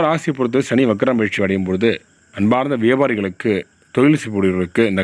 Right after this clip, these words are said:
காலகட்டம் உங்களுக்கு சனி பெயர்ச்சி எப்படிப்பட்ட பலன்கள் மற்றும் பரிகாரத்தை அள்ளித்தர இருக்கு, அதை பற்றி பார்த்துருக்கோம். வியாபாரம்,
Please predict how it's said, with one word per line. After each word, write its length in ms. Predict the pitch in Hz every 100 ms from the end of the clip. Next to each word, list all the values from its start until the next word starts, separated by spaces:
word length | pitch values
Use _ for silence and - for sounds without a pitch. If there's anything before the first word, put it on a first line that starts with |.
| 101
காலகட்டம் 420 | 104 98 90 98
உங்களுக்கு 340 | 92 85 104 95 - _ _ - _ -
சனி 200 | 131 156 151
பெயர்ச்சி 360 | 110 101 - 104 98
எப்படிப்பட்ட 400 | 101 139 113 104 92
பலன்கள் 320 | 104 120 107
மற்றும் 200 | 92 90 92
பரிகாரத்தை 440 | 101 101 95 104
அள்ளித்தர 300 | 90 90 92 87
இருக்கு, 200 | 80 90
அதை 60 | 87
பற்றி 160 | 92 90
பார்த்துருக்கோம். 460 | 82 80 101 175 170 _ - - - - - _ 107
வியாபாரம், 440 | 110 107 110